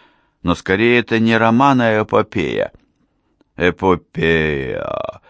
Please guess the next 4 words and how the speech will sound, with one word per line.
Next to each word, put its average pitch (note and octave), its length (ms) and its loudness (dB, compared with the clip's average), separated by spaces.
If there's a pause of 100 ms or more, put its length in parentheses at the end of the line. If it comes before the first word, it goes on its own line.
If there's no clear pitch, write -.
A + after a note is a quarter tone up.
(160)
растягивая E2+ 800 0
"е", E2+ 320 -2
повторил D#2 640 -6
он. C2 300 -8